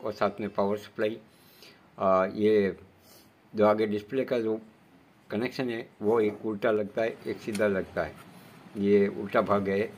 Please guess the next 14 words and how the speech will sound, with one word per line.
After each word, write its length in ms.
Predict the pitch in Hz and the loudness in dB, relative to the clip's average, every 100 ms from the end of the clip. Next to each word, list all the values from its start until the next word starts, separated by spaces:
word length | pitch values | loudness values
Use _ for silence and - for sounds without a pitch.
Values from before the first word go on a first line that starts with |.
| - - 98 | -20 -12 -12
इस 80 | 92 - | -10 -2
बारे 180 | 107 104 | 0 0
में 380 | 107 101 95 87 | 0 -2 -4 -4
ध्यान 240 | 92 95 | -4 -2
रखें, 320 | 98 - 107 | -4 -4 -6
नहीं 200 | 107 101 | -2 -2
तो 140 | 101 107 | 0 2
आगे 260 | 95 95 | 2 0
का 80 | 101 | -2
display 540 | 98 101 - 110 101 - - | -2 -4 -2 0 0 0 -6
show 140 | 110 104 | 0 0
नहीं 180 | 104 98 | 0 0
करेगा 340 | 98 95 101 | -2 0 -2
आपका। 320 | 95 - 113 | -2 -6 -10